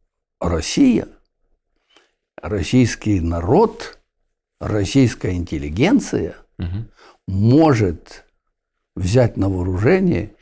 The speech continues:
Speaker 1: философию убивать своих младших братьев, как они считают, что мы же младшие братья. Не мог это допустить.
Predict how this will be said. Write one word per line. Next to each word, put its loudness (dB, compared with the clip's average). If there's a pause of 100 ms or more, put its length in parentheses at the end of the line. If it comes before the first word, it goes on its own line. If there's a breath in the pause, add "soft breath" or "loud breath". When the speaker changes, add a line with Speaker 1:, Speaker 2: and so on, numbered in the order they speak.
(200 soft breath)
Speaker 1:
философию 0 (600)
убивать 4
своих -4
младших -6
братьев, -12 (760)
как -14
они -8
считают, -12
что -12
мы -8
же -12
младшие -6
братья. 0 (1400 soft breath)
Не 6
мог 4
это -6 (240)
допустить. -2